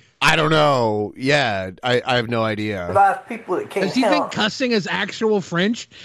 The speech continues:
Speaker 3: and he's boycotted speaking French because of the new Napoleon film?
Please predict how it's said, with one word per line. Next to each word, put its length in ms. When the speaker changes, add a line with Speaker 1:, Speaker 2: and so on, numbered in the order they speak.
Speaker 3:
and 120
he's 200
boycotted 600
speaking 460
French 400
because 300
of 80
the 100
new 160
Napoleon 640
film? 360